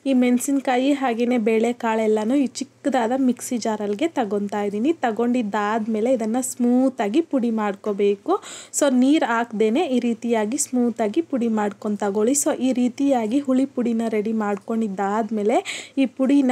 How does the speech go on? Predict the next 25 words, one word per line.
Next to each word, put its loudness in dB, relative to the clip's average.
ನೀವು 2
ತುಂಬ 2
ದಿನದವರೆಗೂ 0
ಸಹ -4
ಸ್ಟೋರ್ 0
ಮಾಡ್ಕೋಬೋದು, -2
ಜಾಸ್ತಿ -4
ಕ್ವಾಂಟಿಟಿಯಲ್ಲಿ -2
ಮಾಡಿಕೊಂಡು. 0
So 4
ಈ 6
ರೀತಿ 2
ಪುಡಿ 2
ರೆಡಿ 0
ಮಾಡ್ಕೊಂಡಿದ್ದಾದ್ಮೇಲೆ -2
ನಾನಿಲ್ಲಿ -2
ಒಂದು 2
ನಿಂಬೆ 4
ಹಣ್ಣಿನ -2
ಸೈಜ್ -2
ಆಗೋಷ್ಟು -2
ಹುಣಸೆಹಣ್ಣನ್ನು -2
ಒಂದು 0
ಹತ್ತು -6
ನಿಮಿಷ 0